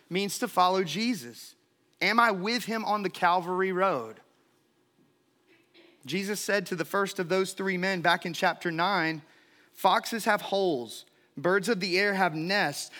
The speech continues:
but the Son of Man has nowhere to lay his head." Right, that first man seemed to express something of an understanding of true discipleship in declaring a willingness to follow Jesus wherever he might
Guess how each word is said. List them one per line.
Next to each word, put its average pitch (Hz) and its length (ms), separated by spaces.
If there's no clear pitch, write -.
but 175 120
the 180 80
Son 226 260
of 175 140
Man 208 260
has 175 260
nowhere 220 540
to 214 160
lay 196 300
his 180 160
head." 123 400
Right, - 120
that 165 160
first 220 320
man 175 340
seemed 226 320
to 247 100
express 196 380
something 214 380
of 185 100
an 180 100
understanding 190 640
of 156 60
true 208 220
discipleship 175 840
in 165 120
declaring 208 360
a 175 60
willingness 196 460
to 185 100
follow 196 300
Jesus 175 420
wherever 190 400
he 214 180
might 202 300